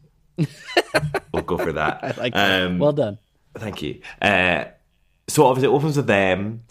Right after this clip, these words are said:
Speaker 2: um, and then we have Your Good Man Charlie Brown, our first song,
Speaker 1: Mm-hmm.
Speaker 2: and that's all good fun. Um, and then you get the first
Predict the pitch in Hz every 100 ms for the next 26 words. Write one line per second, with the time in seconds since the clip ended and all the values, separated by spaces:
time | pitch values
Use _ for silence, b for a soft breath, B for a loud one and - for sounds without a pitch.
0 | b b 95 95 92 92 90 110 113 123
1 | 123 107 107 104 104 92 101 95 95 98
2 | 90 87 90 87 82 82 80 85 - 98
3 | - - 90 80 110 113 104 - 80 80
4 | - 90 80 - 78 78 - - 78 -
5 | 76 73 71 B B B 85 87 85 78
6 | 76 73 - - 113 113 113 107 117 -
7 | - - 117 113 - -